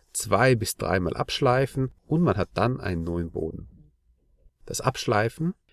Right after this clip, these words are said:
ist sehr individuell und es kommt auf die Beanspruchung an. Aber man kann im privaten Bereich sicherlich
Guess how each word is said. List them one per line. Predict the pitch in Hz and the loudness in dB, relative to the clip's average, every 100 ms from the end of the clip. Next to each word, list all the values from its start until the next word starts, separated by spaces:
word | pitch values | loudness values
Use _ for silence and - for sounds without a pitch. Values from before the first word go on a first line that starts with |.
| _ | _
ist | 123 - | -4 4
sehr | 117 | 4
individuell | 104 92 90 101 147 | 6 0 2 4 4
und | 123 104 | 0 -2
es | - | 0
kommt | 113 | 0
auf | 110 | 0
die | - 110 - _ - | 2 0 -2 _ -2
Beanspruchung | 110 135 - - - 104 - | 0 0 -2 -4 -4 -6 -8
an. | - - _ | -10 -14 _
Aber | 107 113 147 | 0 4 4
man | 135 120 | 4 2
kann | 110 110 | 2 0
im | 104 | 0
privaten | 95 95 92 117 - 127 | 0 0 2 0 2 4
Bereich | 113 101 95 - | 4 4 2 0
sicherlich | 123 - 123 113 - | -4 0 0 0 -4